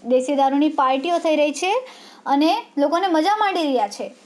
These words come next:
પોલીસના કોઈ પણ જાતના ડર વગર દેશી દારૂ ખુલ્લેઆમ વેચાઈ રહ્યું છે. આટલી મોટી સંખ્યામાં જાહેરમાં દિન દહાડે દેશી દારૂનું વેચાણ થઈ રહ્યું છે.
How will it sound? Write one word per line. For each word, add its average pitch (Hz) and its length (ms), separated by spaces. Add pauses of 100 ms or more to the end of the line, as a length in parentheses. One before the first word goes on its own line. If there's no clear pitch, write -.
(100)
પોલીસના 254 380
કોઈ 277 120
પણ 277 180
જાતના 294 380
ડર 294 260
વગર 302 260
દેશી 285 320
દારૂ 311 240
ખુલ્લેઆમ 311 380
વેચાઈ 311 300
રહ્યું 294 240
છે. 220 200 (380)
આટલી 330 260
મોટી 480 240
સંખ્યામાં 415 540
જાહેરમાં 359 600
દિન 339 220
દહાડે 339 420
દેશી 302 300
દારૂનું 320 440
વેચાણ 339 360
થઈ 330 160
રહ્યું 302 220
છે. 349 320